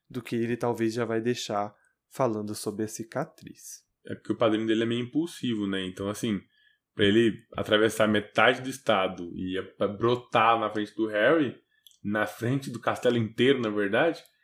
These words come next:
Speaker 2: é o que menos custa, né?
Speaker 1: Sim, verdade.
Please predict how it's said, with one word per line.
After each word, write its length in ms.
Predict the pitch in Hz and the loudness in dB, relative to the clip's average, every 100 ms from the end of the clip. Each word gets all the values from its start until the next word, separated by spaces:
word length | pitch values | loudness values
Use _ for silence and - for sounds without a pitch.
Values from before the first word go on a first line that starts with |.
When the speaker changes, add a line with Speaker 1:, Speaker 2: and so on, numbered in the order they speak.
| _ _ | _ _
Speaker 2:
é 80 | - | -2
o 60 | 165 | 2
que 80 | 269 | 4
menos 280 | 131 143 | 4 0
custa, 360 | - 131 123 113 | -2 -2 -2 -4
né? 160 | 110 - _ _ _ _ _ _ _ _ | -4 -10 _ _ _ _ _ _ _ _
Speaker 1:
Sim, 420 | - 135 110 95 _ _ _ | -10 -8 -8 -10 _ _ _
verdade. 520 | 107 104 113 95 - | -12 -8 -8 -10 -20